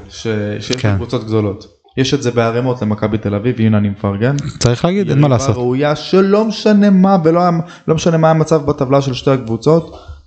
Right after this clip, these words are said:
Speaker 1: משחק זה משחק, זה משחק כדורגל.
Speaker 2: היו
Speaker 1: קודם
Speaker 2: קצת,
Speaker 1: כל.
Speaker 2: אתה יודע, חיכוכים, זה בסדר,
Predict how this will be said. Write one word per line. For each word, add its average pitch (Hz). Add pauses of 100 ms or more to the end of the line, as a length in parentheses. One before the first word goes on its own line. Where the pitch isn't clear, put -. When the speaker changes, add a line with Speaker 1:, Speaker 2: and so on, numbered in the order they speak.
(280)
Speaker 1:
משחק 131
זה 135
משחק, 120
זה 120
משחק 143
כדורגל. 120 (100)
Speaker 2:
היו 98
Speaker 1:
קודם 277
Speaker 2:
קצת, 240
Speaker 1:
כל. 196
Speaker 2:
אתה 180
יודע, 180
חיכוכים, 180
זה 190
בסדר, 220